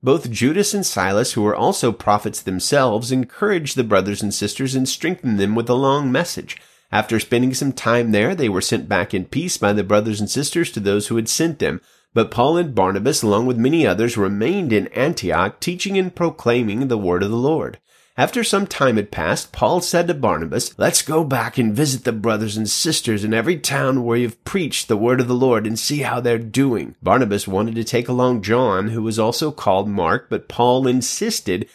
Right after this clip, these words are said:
that they should not take along this man who had deserted them in Pamphylia and had not gone on with them to the work. They had such a sharp disagreement that they parted company, and Barnabas took Mark with him and sailed off to Cyprus.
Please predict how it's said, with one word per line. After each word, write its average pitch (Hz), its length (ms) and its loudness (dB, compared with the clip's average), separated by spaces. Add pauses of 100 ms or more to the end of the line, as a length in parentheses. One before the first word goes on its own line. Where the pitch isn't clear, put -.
(220)
that 113 160 0
they 123 180 4
should 135 280 0
not 170 340 2
take 98 220 -2
along 92 340 -2
this 98 180 -2
man 110 300 0
who 120 140 0
had 123 160 0
deserted 120 480 -2
them 104 160 2
in 123 140 0
Pamphylia 131 720 0
and 107 260 0
had 101 240 -2
not 131 320 0
gone 92 240 0
on 101 180 -2
with 113 180 -2
them 139 200 -2
to 156 100 -2
the 160 100 -2
work. 196 380 0
They 107 160 2
had 117 260 0
such - 280 -4
a 185 80 0
sharp 170 560 -2
disagreement 98 720 0
that 104 100 -12
they 101 140 4
parted 156 460 -2
company, 104 580 -2 (280)
and 95 200 -4
Barnabas 196 440 2
took - 220 -2
Mark 135 480 0
with 113 160 0
him 104 180 0
and 147 160 -2
sailed 131 500 0
off 104 260 2
to 131 100 -2
Cyprus. 147 600 -2